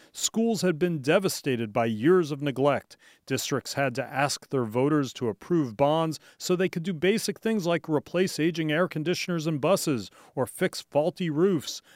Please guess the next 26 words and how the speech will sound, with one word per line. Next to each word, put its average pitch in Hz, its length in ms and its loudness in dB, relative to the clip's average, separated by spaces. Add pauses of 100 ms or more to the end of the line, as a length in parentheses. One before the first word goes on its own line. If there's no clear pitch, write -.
(100)
and 123 180 -2
make 160 180 0
schools 170 380 -2
safe 196 340 0
for 170 160 0
our 156 140 4
children 170 400 -2
and 147 220 0
their 165 120 -2
teachers. 123 720 -4 (1080)
In 156 100 0
districts 180 540 -2 (220)
that 143 160 0
could 131 140 -2
not 143 260 0
pass 190 340 2
bonds, 120 440 -2 (280)
kids 190 320 -2
rode 180 260 6
aging 175 540 0
buses 151 400 -2
to 165 120 -4
schools 170 600 0
with 147 260 -2
dilapidated 147 800 0
classrooms, 127 800 0